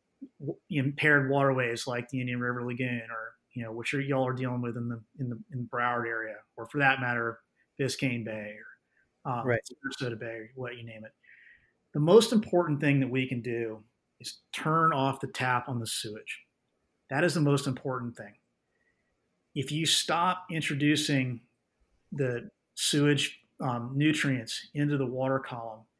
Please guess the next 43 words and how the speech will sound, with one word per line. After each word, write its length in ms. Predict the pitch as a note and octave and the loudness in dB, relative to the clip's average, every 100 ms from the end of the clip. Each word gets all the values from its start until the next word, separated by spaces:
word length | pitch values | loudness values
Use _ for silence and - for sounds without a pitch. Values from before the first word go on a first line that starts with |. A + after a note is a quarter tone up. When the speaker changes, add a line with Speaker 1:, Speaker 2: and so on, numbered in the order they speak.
| _ _ _ _ - | _ _ _ _ -6
Speaker 1:
your 160 | C#3+ B2+ | -4 -2
oxygen 560 | A#2+ C3+ - C#3 D3+ | 2 2 0 0 2
levels 340 | D3+ D3 D3+ D3 | 4 4 4 2
will 80 | C#3+ | -4
come 280 | - D3 | -2 0
back 260 | D3 C#3+ C#3 | 4 2 2
up. 320 | D3+ C#3 - _ _ _ _ _ _ - | 0 0 -4 _ _ _ _ _ _ -4
Um, 400 | C3+ A#2 A2+ A2+ _ _ - - _ _ _ - - - | -2 -2 -6 -14 _ _ -20 -20 _ _ _ -10 -10 -8
you 120 | D#3 | -6
know, 40 | A#2+ | -4
your, 140 | A#2+ - - | -6 -8 -8
your 140 | D3 | -6
phytoplankton 840 | C#3+ D3 C#3+ D3 D3+ D3 D3 D3 C#3+ | 0 4 4 4 4 6 6 4 4
will 120 | C3+ | 4
be 100 | C3+ | 0
healthier. 760 | B2+ C3+ C#3 D3+ C#3+ C#3 C3+ - _ _ _ _ - | -2 -4 -2 -2 0 0 -2 -10 _ _ _ _ -6
You 120 | B2 | -4
know, 40 | |
the, 220 | A#2 A#2+ - | -4 -8 -8
the 80 | |
things 380 | C3+ - D3+ C#3 | -6 0 0 2
that 160 | D3 C3 - | 0 0 -6
feed 260 | - B2 C3+ | -14 -4 0
on 140 | C#3+ | 2
hy-, 260 | C#3 C#3+ D3 C#3+ - - | 4 2 2 -4 -6 -2
on 220 | C#3+ C3 | 0 2
phytoplankton, 880 | D3 C#3+ C#3 C#3+ C#3 C#3 D3 C#3 C3+ - | 2 2 2 2 0 2 2 2 -2 -8
you 100 | C3 | -10
know, 240 | A#2 A#2 A#2 | -8 -10 -14
clams 400 | - C3+ B2+ C#3 C3 | -12 -6 0 0 0
and 60 | |
oysters 380 | C3 C3+ C#3 C3 | 0 0 -2 -4
and 60 | C#3 | -4
stuff, 320 | - C3+ C3+ | -2 -4 -4
to 100 | B2+ | -10
the 60 | |
degree 300 | A#2 B2 C3+ | -10 -4 0
that 120 | C3+ C3 | 0 0
they 120 | C3 | -4
exist 440 | A#2+ C3+ C3+ - | -4 -4 -4 -4
in 60 | C3+ | -2
those 220 | C3 B2 | -2 -4
environments, 500 | B2 B2+ C3+ C#3 - | -4 0 0 -2 -6